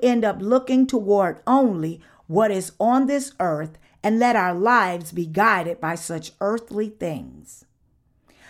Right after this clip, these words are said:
A life whose hope is placed on earthly things is not the kind of life that God wants us to live.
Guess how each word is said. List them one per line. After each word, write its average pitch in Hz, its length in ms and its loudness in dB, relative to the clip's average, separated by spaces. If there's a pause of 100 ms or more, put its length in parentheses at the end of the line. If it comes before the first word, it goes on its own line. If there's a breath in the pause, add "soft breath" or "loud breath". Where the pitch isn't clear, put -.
(160 soft breath)
A 156 80 -2
life 208 480 2
whose 208 240 -2
hope 233 280 4
is 185 140 -4
placed 233 560 -2
on 185 280 -4
earthly 240 440 0
things 269 640 2 (280 soft breath)
is 165 200 -10
not 311 280 2
the 339 100 -2
kind 226 360 0
of 185 140 -8
life 180 400 -2
that 160 180 -8
God 214 440 -2
wants 196 360 -6
us 139 260 -6
to - 140 -8
live. 170 460 -6